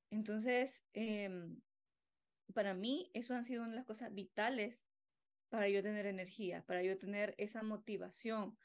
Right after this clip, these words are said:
Obviamente no siempre la tenemos, pero queda como esa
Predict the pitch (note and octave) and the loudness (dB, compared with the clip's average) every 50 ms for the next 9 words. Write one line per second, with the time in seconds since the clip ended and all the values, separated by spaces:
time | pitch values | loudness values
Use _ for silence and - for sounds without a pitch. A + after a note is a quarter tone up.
0 | _ - _ _ - G#3+ A3+ A#3 A3+ A3 A#3 A#3+ A#3 A3 G#3+ A3 - - G#3+ G#3+ | _ -20 _ _ 0 2 2 2 2 0 0 0 0 -2 -2 -4 -4 -4 -4 -2
1 | G#3+ G3+ G3+ F#3+ F#3+ F#3+ F3+ F3+ F#3+ G#3 G#3 F#3+ F3+ F3 G#3 - _ _ _ A3+ | -2 0 0 -2 -2 -2 -4 -4 -2 -2 -2 -2 -4 -6 -8 -12 _ _ _ 0
2 | G#3+ G3 G3+ G3 F#3+ F3+ - - - _ _ _ _ _ _ _ _ _ _ _ | 4 4 6 6 6 4 2 -2 -10 _ _ _ _ _ _ _ _ _ _ _
3 | - A#3 A3+ A#3 A#3 C4 B3+ A#3+ A#3 A3+ A3+ C4 - C#4 B3+ A#3 - - _ | 0 2 2 2 2 2 0 0 0 0 -2 -4 -2 -2 -2 -2 -2 -6 _